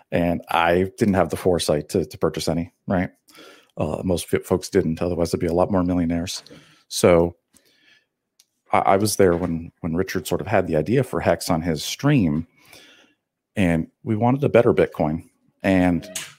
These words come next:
also wanted it where the unit bias was a lot better.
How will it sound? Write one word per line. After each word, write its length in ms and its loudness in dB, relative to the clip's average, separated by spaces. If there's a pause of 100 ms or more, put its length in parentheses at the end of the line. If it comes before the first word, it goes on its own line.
(240)
also 220 2
wanted 340 4
it 260 0
where 300 2 (320)
the 380 -4 (320)
unit 520 0
bias 580 -2 (520)
was 160 -2
a 40 0
lot 220 0
better. 320 2